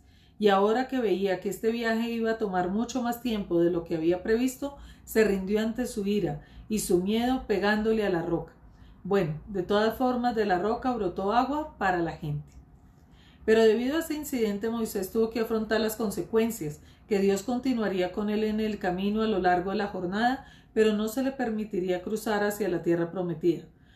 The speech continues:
Moisés no estaba contento al respecto, pero continuó de todas formas.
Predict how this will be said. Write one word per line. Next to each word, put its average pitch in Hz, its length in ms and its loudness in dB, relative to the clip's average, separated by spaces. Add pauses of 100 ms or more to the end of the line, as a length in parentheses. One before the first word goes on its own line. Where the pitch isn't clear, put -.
(120)
Moisés 190 600 0
no 202 180 -2
estaba 226 400 0
contento 202 500 -2
al 226 60 0
respecto, 226 580 -4
pero 214 180 0
continuó 190 640 -2
de 190 160 -4
todas 156 340 -6
formas. - 480 -8